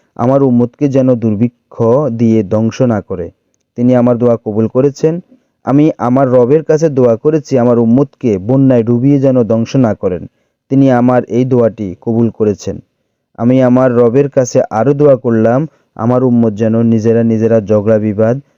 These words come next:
মারামারি, খুনাখুনিতে না জড়ায়। তিনি আমার এই দোয়া, দোয়াটি কবুল করেননি।" নবীজির এই দোয়াটি আল্লাহ কবুল না করার কারণ, তিনি আমাদেরকে পরীক্ষা করতে চান।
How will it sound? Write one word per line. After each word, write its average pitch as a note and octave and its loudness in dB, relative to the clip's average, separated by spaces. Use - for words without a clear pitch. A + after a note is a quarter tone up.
মারামারি, A#2 0
খুনাখুনিতে B2 -2
না C3 0
জড়ায়। F#2+ -2
তিনি B2 0
আমার A#2+ 2
এই A#2 2
দোয়া, A2+ 0
দোয়াটি A2 -2
কবুল G#2+ -4
করেননি।" F#2+ -6
নবীজির A#2+ 0
এই B2 0
দোয়াটি A#2 -2
আল্লাহ A2 -2
কবুল A2 -4
না G#2+ -2
করার G#2+ -2
কারণ, A2 -2
তিনি C3 2
আমাদেরকে B2+ 0
পরীক্ষা A#2 -2
করতে G2 -8
চান। F2 -12